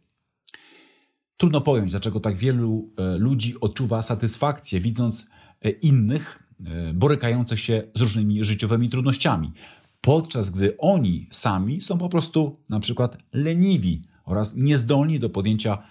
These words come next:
jakiegokolwiek wyz-, wyzwania. Może dla-, dlatego tak boli ich powodzenie pracowitszych i bardziej wytrwałych.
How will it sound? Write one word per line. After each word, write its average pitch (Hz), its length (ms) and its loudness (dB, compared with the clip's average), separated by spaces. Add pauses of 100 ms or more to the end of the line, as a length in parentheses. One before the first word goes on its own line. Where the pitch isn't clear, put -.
(240)
jakiegokolwiek 92 880 -2
wyz-, 98 520 -2
wyzwania. 95 600 0 (920)
Może 139 300 4
dla-, 107 140 0
dlatego 101 520 0
tak 90 220 -2
boli 131 400 0
ich 110 120 -2
powodzenie 104 520 0
pracowitszych 147 880 -2
i 95 60 -4
bardziej 90 300 2
wytrwałych. 143 640 0